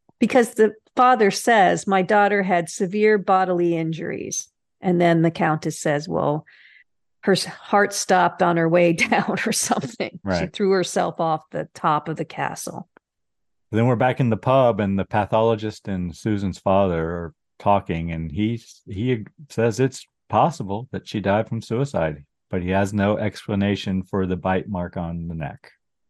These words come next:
Speaker 1: And the Countess does say, "Well, you're divorced, aren't you?"
Speaker 2: Yeah.
Speaker 1: <laughs> Blames it on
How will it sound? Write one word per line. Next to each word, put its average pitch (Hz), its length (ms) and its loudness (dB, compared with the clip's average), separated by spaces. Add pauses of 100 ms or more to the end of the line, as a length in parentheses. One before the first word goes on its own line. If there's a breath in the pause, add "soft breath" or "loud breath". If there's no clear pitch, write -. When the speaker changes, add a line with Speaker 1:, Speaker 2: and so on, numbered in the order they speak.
(140)
Speaker 1:
And 226 160 2
the 240 60 2
Countess 262 500 2
does 196 320 2
say, 175 220 2
"Well, 170 180 0
you're 170 200 2
divorced, 156 600 -4
aren't 135 280 -8
you?" 165 260 -4 (300)
Speaker 2:
Yeah. 147 320 -10
Speaker 1:
<laughs> 269 320 0
Blames 180 400 4
it 175 80 6
on 160 300 2